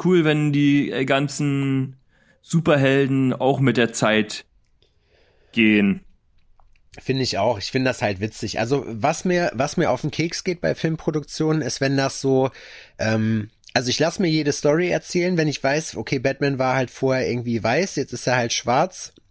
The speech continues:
Speaker 2: äh, so, weißt du, das ist mir, da, damit komm ich klar, so, das
Speaker 1: Mhm.
Speaker 2: ist kein,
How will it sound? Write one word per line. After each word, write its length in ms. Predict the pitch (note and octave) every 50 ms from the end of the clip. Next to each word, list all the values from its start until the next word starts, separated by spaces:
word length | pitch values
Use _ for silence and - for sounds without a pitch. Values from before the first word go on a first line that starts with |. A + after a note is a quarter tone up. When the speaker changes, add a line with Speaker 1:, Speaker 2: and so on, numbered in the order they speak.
| _ _ -
Speaker 2:
äh, 300 | A#2+ B2+ C3 B2+ B2+ B2
so, 280 | B2+ C#3+ D3+ D#3 D#3
weißt 240 | C3+ A#2+ A#2+ B2 -
du, 40 | -
das 160 | C3 B2 A2+
ist 140 | - - -
mir, 240 | D#3 D3+ D3+ C#3+ -
da, 220 | - B2 A#2+ B2
damit 300 | G#2 - C3 C3 C3 -
komm 160 | - D3+ C#3
ich 140 | C3 - -
klar, 320 | - - B2+ C#3 E3+ A3+ - _ _ _
so, 300 | - - - E3 F3+ G#3
das 200 | A3+ - B2+ B2+
Speaker 1:
Mhm. 80 | B2 A#2+ A#2 A#2
Speaker 2:
ist 60 | A2
kein, 480 | A2 C#3 C3 B2+ B2 B2+ C3 C3 B2+ -